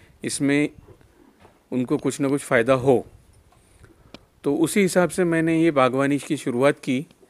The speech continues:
शुरुआत में तो मेरा ल-, आम का बगीचा लगाने का प्लान था, क्योंकि वलगांव में एक ज़माने में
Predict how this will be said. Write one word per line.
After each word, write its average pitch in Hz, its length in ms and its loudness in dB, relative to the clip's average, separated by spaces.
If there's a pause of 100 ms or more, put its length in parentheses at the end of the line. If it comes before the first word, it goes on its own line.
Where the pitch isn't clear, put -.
(920)
शुरुआत 170 560 4
में 190 120 4
तो 190 140 2
मेरा 175 400 2 (120)
ल-, 156 100 -2 (840)
आम 175 240 4
का 208 120 6
बगीचा 175 380 4
लगाने 147 440 4
का 156 100 2
प्लान 131 340 2
था, 127 240 0 (960)
क्योंकि 156 320 2
वलगांव 156 520 6
में 180 260 2
एक 185 240 2
ज़माने 156 460 4
में 123 220 2